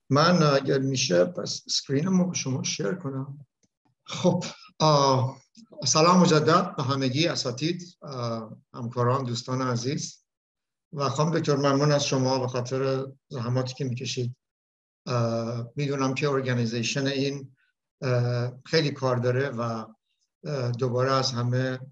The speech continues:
دوستان تشکر می‌کنم که اینجا حضور دارن،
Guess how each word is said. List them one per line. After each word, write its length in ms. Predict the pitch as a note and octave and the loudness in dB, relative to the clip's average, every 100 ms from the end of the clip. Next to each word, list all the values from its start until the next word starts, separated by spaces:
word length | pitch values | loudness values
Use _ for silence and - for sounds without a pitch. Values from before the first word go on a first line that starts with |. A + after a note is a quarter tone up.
| _ D#3 | _ -16
دوستان 540 | - C#3+ C#3 - - _ _ _ _ - | -12 -10 -8 -10 -16 _ _ _ _ -10
تشکر 400 | C3 B2 B2 C#3+ | -6 -4 -2 -2
می‌کنم 380 | C3+ B2 A#2 A#2 | -2 -2 -2 -2
که 80 | B2+ | -6
اینجا 220 | A#2+ B2+ | -6 -4
حضور 280 | B2 B2 B2+ | -4 -2 -2
دارن، 420 | B2+ B2 A#2+ | 0 0 -2